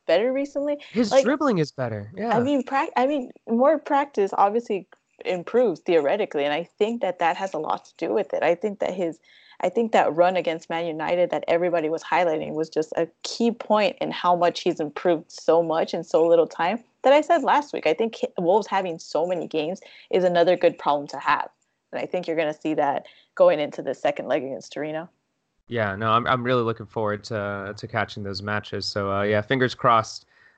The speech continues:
Speaker 2: um, you know, that they do quite well. And it's, sometimes it's tough to keep track of these things just 'cause there's so much soccer out there, you know? Like, there's, we've got midweek. I mean, we're gonna talk about Liga M X in just a second. We have, like, we have, like, midweek, like,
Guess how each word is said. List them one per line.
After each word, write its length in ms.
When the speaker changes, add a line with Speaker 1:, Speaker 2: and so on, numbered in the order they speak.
Speaker 2:
um, 600
you 80
know, 180
that 180
they 200
do 180
quite 360
well. 220
And 100
it's, 220
sometimes 340
it's 140
tough 200
to 60
keep 180
track 340
of 60
these 160
things 220
just 140
'cause 120
there's 160
so 160
much 160
soccer 460
out 140
there, 120
you 120
know? 340
Like, 220
there's, 240
we've 120
got 260
midweek. 560
I 40
mean, 120
we're 100
gonna 100
talk 200
about 160
Liga 140
M 80
X 240
in 60
just 260
a 20
second. 300
We 100
have, 120
like, 140
we 40
have, 120
like, 180
midweek, 640
like, 180